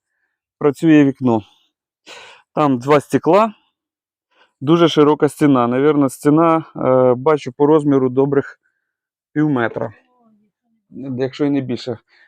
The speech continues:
підказує господиня. Вода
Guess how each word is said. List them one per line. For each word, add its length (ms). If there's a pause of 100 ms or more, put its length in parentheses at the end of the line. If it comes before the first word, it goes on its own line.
(100)
підказує 640 (300)
господиня. 680 (1160)
Вода 480